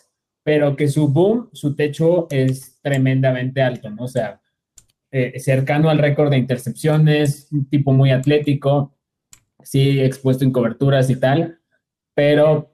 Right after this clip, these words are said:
eh, él no va a ser el encargado de cubrir al receptor uno, va a ser Pat Surtain, entonces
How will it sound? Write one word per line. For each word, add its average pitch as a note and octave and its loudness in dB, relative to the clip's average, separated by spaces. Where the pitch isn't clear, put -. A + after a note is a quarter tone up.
eh, C3 0
él D3 2
no D3 2
va C#3+ 2
a C3+ 2
ser D#3 2
el D3 2
encargado C3 2
de B2 0
cubrir A#2+ 0
al B2+ 0
receptor C#3 -2
uno, D#3 4
va C3+ 2
a A#2 -4
ser A#2 -4
Pat A#2+ -6
Surtain, D#3+ -2
entonces A2 -4